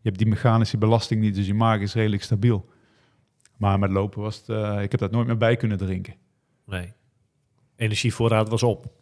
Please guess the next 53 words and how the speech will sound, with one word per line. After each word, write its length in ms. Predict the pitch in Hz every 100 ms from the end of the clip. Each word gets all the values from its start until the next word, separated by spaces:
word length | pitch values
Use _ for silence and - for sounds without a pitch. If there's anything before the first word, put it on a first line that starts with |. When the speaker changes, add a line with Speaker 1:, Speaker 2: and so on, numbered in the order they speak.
| _ - - -
Speaker 1:
Nou, 260 | 127 131 135
nee, 240 | 139 131
het, 180 | 120 -
wat 360 | - - 131 127
eigenlijk 160 | 127 131 113
gebeurt 180 | 135 127
is, 80 |
op 60 | 113
het 80 | 120
moment 200 | 123 120
dat 140 | 117
je 80 | 110
te 100 | 120
weinig 300 | 113 123 113
vocht 300 | - 135 -
in 60 | 117
je, 300 | 110 104 104
in 60 |
je 120 | 104 98
darm 280 | 101 95
hebt, 200 | 98 131 - _ - - - _ _ _ - -
dan 160 | 107
kan 220 | - 107 107
die, 340 | 104 101 101
eh, 340 | 101 98 98 98 98 - 170
ja, 160 | 113
die 100 | 101
koolhydraten, 500 | - 113 107 104 101
die 80 | 98
suiker, 320 | - 113 107
die 100 | 107
kan 200 | - 117
niet 320 | 107 104 -
door 140 | 104 107
die 120 | 101
wand 220 | 110 117
heen. 240 | 107 101 104 - _ _ _ _ _ _ _ _
En 260 | - 101 101
dat 140 | 107
hoopt 220 | 123 120
zich 120 | - -
op. 280 | 123 - - _ _ _ _ _
Dus 140 | - 110
je 60 |
hebt 160 | 123 -
echt 160 | 139 127
genoeg 300 | 131 120 -
voeding 340 | 131 110 104
binnen, 360 | 135 143 110 117
alleen 260 | 120 113
het 160 | 113 -
komt 200 | - 127
niet 340 | 123 120 107